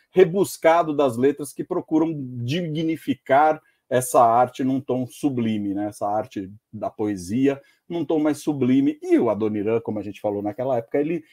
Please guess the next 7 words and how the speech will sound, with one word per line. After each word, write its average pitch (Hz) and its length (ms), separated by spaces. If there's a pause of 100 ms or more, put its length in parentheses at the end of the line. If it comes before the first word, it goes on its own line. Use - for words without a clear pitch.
(140)
ele 131 280
ia 156 220
nessa 143 480
contra-, 160 720 (680)
nessa 131 320
contramão 143 840
aí, 131 400